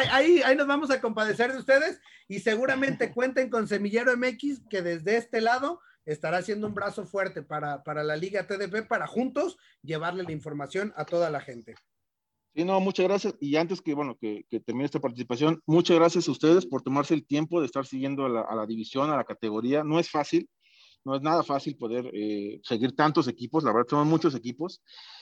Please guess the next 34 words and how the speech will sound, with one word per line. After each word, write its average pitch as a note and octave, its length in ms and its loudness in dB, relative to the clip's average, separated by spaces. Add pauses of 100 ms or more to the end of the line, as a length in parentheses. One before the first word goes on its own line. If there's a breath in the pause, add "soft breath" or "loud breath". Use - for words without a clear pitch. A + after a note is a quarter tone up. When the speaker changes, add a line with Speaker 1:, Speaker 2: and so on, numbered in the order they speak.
(140 loud breath)
Speaker 2:
eh, A#2 640 2
y D3 120 6
agradecemos C#3+ 600 6
siempre D#3+ 260 2
los C#3+ 200 2
esfuerzos C#3+ 420 -2
que C#3+ 120 -2
hacen, C3+ 440 -2
pues, A2+ 160 -6
los A#2 140 -4
medios C#3 300 2
de B2 80 -4
comunicación, D3+ 760 2 (380 loud breath)
o A#2+ 300 0
en B2+ 60 0
este C3 180 -2
caso, C#3+ 280 0
por A#2+ 120 -4
ejemplo, B2+ 200 -2
ustedes D#3 440 2
que, A#2+ 160 -6
que - 100 -8
le A#2+ 100 0
dan C3+ 220 0
un, C#3+ 240 -4
un D3 120 -4
espacio, D3+ 440 2
¿no? C#3 220 -4
Le B2+ 100 0
dan, B2 240 -4
le A#2+ 100 2
dan C#3+ 140 2
una E3 160 0
voz D3+ 480 -4